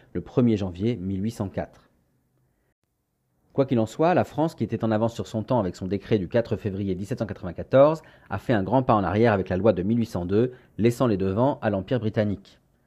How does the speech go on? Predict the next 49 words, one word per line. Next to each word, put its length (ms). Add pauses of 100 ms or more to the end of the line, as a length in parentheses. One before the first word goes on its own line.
(540)
Ainsi, 320
alors 200
que 80
la 100
France 240
napoléonienne 760
autorise 360
de 80
nouveau 200
la 100
traite 360
et 40
l'esclavage, 600 (240)
l'Angleterre, 640
elle, 320
progresse 400
vers 140
leur 120
abolition 680
et 80
vote 180
une 100
loi 240
interdisant 420
le 100
commerce 260
d'esclaves 480
le 80
deux 160
mars 300
mille 120
huit 80
cent 140
sept. 380 (720)
Les 120
États-Unis 380
de 100
Thomas 300
Jefferson 560
en 60
feront 340
autant 340
le 100
trois 200
mars 320
mille 140
huit 80
cent 140
sept. 300